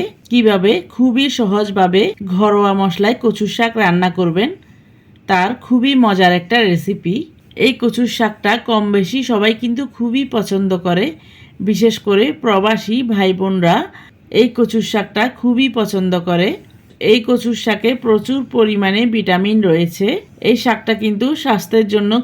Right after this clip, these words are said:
খুবই উপকারী। তো ভিউয়ার্স, আপনাদের সবার কাছে অনুরোধ থাকবে, আমার আজকের এই গ্রাম্য পদ্ধতিতে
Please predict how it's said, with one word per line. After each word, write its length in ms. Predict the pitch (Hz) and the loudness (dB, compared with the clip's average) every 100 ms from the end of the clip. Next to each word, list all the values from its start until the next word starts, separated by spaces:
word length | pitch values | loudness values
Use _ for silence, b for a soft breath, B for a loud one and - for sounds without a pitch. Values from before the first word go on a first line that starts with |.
| - | -2
খুবই 300 | 240 233 262 254 | -2 0 0 0
উপকারী। 500 | 196 196 185 175 202 359 - | -2 -4 0 2 2 0 -6
তো 60 | - 226 | -6 0
ভিউয়ার্স, 280 | 220 262 302 | 2 2 -2
আপনাদের 280 | 247 202 247 254 | -4 0 0 0
সবার 220 | 254 269 285 | -2 -2 -4
কাছে 160 | 269 277 | -4 -2
অনুরোধ 220 | 202 196 196 | 0 -2 -2
থাকবে, 240 | 185 170 226 - | -4 0 -2 0
আমার 180 | 202 196 190 | 0 2 2
আজকের 300 | 190 - 247 254 | 0 -2 2 2
এই 60 | 226 | 0
গ্রাম্য 260 | 226 190 196 202 | 0 0 0 -2
পদ্ধতিতে 460 | 190 175 185 175 | -2 -2 -4 -2